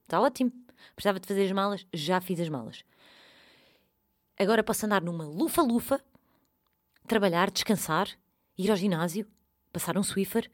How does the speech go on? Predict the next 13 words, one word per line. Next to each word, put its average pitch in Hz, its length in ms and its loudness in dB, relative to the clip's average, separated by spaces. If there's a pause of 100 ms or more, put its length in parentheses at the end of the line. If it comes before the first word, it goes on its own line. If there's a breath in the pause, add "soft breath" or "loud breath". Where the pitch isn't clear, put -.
(200 soft breath)
Está - 160 -8
tudo - 220 -6
feito, - 300 -12
está - 180 -12
tudo 277 220 -2
a 277 40 4
postos - 280 -2
para - 80 -10
o - 40 -6
que 196 80 -2
é - 20 0
preciso. - 400 -14 (1300 soft breath)
Ahm, 196 800 4